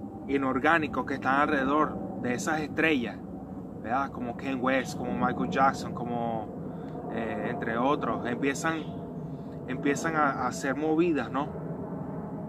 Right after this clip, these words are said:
Quererlos meter presos, quererlos meter en juicio, este, acusarlos de una y otra cosa, ¿verdad?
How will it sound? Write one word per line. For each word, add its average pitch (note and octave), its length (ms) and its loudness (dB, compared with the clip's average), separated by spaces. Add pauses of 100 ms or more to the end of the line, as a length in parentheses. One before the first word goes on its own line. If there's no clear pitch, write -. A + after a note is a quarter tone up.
(920)
Quererlos C3+ 380 2
meter C3+ 360 0
presos, D3 680 4
quererlos B2+ 400 0
meter C3 280 -2
en B2+ 120 -4
juicio, D3 800 4 (460)
este, C3 400 0
acusarlos C3+ 680 4
de C3+ 180 2
una C3 340 2
y B2 60 0
otra A#2 280 0
cosa, C#3+ 560 2 (1800)
¿verdad? C3 300 0